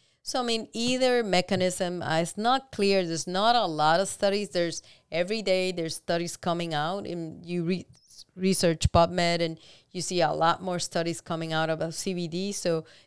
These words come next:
this is a changing environment, so it, more evidence can come forward. Um, but right now, I don't know if it's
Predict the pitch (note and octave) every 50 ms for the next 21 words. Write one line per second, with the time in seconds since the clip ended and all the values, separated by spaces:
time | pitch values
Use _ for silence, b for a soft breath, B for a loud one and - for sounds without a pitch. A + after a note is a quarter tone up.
0 | B _ - F#3+ G#3 G#3+ - - - - - F3+ F3+ F3 - - - E3+ D#3+ -
1 | - - E3+ E3 E3+ E3+ E3 E3+ E3 D#3+ D3+ D3+ C#3+ D3 C3+ C3+ D3+ E3 G3 G#3
2 | A3+ A3+ - - F#3 D#3+ D#3 D#3 D#3 D#3 D#3 - _ _ _ _ - F3 E3 E3+
3 | E3+ E3+ E3 D#3+ D#3+ E3 D#3 D#3+ D#3 D#3+ - - - E3 C#3 D#3 D#3 - - _
4 | _ _ _ _ _ _ - - D#3 D#3 - - D#3+ E3 D#3+ E3+ F#3+ G#3 A3 A#3+
5 | - _ _ _ _ _ _ _ _ _ _ _ _ - - E3 E3 D#3+ D#3+ D#3+
6 | D#3 D#3+ - - F#3 - - E3 F3+ F3 F3 E3+ E3 E3 E3+ F#3 G3+ G#3+ G#3+ G#3+
7 | G#3 G#3 - - - - F3 E3+ F3 F3+ F3+ F3+ F3 F3 F3 F3 F3 F3 F3 F3+
8 | - - F#3 F3 D#3 D#3+ D#3+ D#3+ D3 - - - -